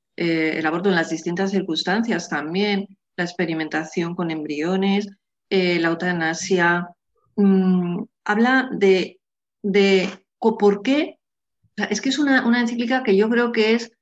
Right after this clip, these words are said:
mm, que vaticina el futuro. Es como que se hubiese adelantado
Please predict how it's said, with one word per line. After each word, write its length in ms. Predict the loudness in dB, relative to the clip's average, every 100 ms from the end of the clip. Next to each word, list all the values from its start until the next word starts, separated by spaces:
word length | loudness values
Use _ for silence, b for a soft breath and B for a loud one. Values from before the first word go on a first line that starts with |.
| _ _ _ 0
mm, 500 | 2 2 0 -2 -4
que 100 | -2
vaticina 580 | 0 0 2 4 4 2
el 120 | 0
futuro. 640 | -4 2 4 4 0 -4
Es 180 | -4 -4
como 280 | 2 2 4
que 100 | 2
se 160 | 2 2
hubiese 280 | 2 2
adelantado 800 | 2 2 2 2 0 2 2 0